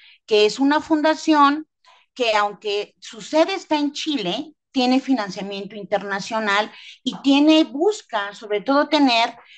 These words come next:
una presencia iberoamericana. Entonces, tenemos con ellos el contacto, este convenio que ya tiene registro, pero también, y lo vamos a ver, ah, más adelantito, hicimos un convenio con la cuayet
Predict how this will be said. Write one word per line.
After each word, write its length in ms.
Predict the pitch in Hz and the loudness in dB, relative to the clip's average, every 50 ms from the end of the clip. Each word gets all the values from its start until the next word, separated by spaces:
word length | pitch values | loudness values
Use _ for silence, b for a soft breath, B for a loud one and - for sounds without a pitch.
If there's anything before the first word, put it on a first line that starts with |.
| B B _ | B B _
una 340 | 247 233 240 240 240 233 - | -6 -6 -2 0 -2 -2 0
presencia 680 | 247 220 208 202 - 254 226 220 220 220 - 247 226 | -2 -2 -2 -2 -2 -2 -2 -2 -4 0 2 2 2
iberoamericana. 800 | 220 220 196 185 185 175 170 160 156 151 - - 127 - - - - | 4 2 -2 -2 -2 -2 -4 -4 -6 -8 -10 -12 -12 -12 -14 -18 -12
Entonces, 320 | - 220 220 233 277 262 | -10 -6 -4 -2 -2 -2
tenemos 460 | - 254 233 233 254 269 302 302 294 | -2 -4 -2 0 2 4 4 2 2
con 200 | - 294 269 254 | 0 -2 -2 0
ellos 540 | 254 247 247 247 277 277 294 - - - _ _ _ - _ | -2 -2 -2 -2 -2 -2 -4 -4 -10 -20 _ _ _ -14 _
el 180 | - 202 196 - | -4 -4 -2 -2
contacto, 580 | - 196 185 190 180 240 233 240 - - - 262 | -4 -6 -6 -2 2 2 2 2 0 -2 -6 -6
este 240 | 254 - 254 214 | -6 -4 -6 -4
convenio 580 | - - 240 233 220 220 220 226 240 247 247 247 | -4 -4 -4 -4 -4 -4 -4 -4 -4 -6 -8 -10
que 100 | - 175 | -8 -8
ya 160 | 190 202 196 | -8 -8 -6
tiene 220 | 254 233 247 247 220 | -6 -6 -4 -4 -4
registro, 580 | 247 269 - 269 269 254 - - - 285 277 B B B B B B B B _ | -4 -6 -4 -4 -6 -6 -2 -2 -2 -2 -4 B B B B B B B B _
pero 260 | - 370 415 453 440 | 2 4 4 4 4
también, 640 | - 359 370 359 330 320 294 269 269 285 311 311 - _ _ b b b b b b _ | 4 4 4 6 6 6 6 6 4 4 2 -2 -6 _ _ b b b b b b _
y 120 | 220 214 | -4 -2
lo 100 | 208 202 | 2 4
vamos 340 | 202 214 233 247 254 - - | 4 4 2 0 -4 -4 -4
a 80 | 233 208 | -2 0
ver, 300 | 214 214 220 220 - - | 2 2 2 0 -2 -6
ah, 220 | 202 196 185 185 | -8 -6 -6 -4
más 200 | 190 202 202 196 | -4 -6 -8 -8
adelantito, 580 | - 226 226 214 208 208 202 247 247 240 - 254 | -6 -4 -4 -2 -2 -4 -4 -6 -10 -6 -6 -6
hicimos 360 | 254 - 254 254 262 262 - | -4 -2 0 0 0 2 2
un 140 | 269 262 262 | 2 2 2
convenio 600 | 262 262 254 247 254 254 240 214 208 202 220 220 b b b b _ _ | 2 2 2 2 2 0 0 0 -2 -2 -2 -4 b b b b _ _
con 140 | 214 202 202 | -8 -4 -4
la 140 | 220 208 - | -4 -2 0
cuayet 460 | 302 294 285 262 254 226 226 233 | 2 2 2 2 2 2 2 0